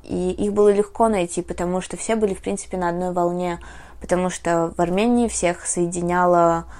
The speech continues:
ам, всех соединяли какие-то большие идеи изменить мир, какое-то вот это желание что-то поменять, пускай в разных областях, но у всех вот это было,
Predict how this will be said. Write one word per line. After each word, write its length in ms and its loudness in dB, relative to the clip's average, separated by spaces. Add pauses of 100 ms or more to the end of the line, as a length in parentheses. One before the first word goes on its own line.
(220)
ам, 640 -4
всех 220 0
соединяли 420 0
какие-то 380 -4
большие 560 0
идеи 600 2
изменить 520 -2
мир, 420 0 (300)
какое-то 380 -4
вот 80 0
это 200 2
желание 560 2
что-то 300 -4
поменять, 800 -2 (440)
пускай 400 4
в 80 0
разных 440 4
областях, 600 2
но 140 0
у 40 -4
всех 260 -2
вот 100 -8
это 200 0
было, 520 4